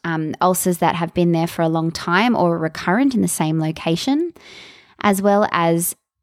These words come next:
if the ulcer probes to the bone, and also for toe infections. If there's a sausage toe,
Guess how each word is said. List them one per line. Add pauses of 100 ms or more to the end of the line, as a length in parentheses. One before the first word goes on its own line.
if
the
ulcer
probes
to
the
bone, (640)
and
also
for
toe
infections.
If
there's
a
sausage
toe,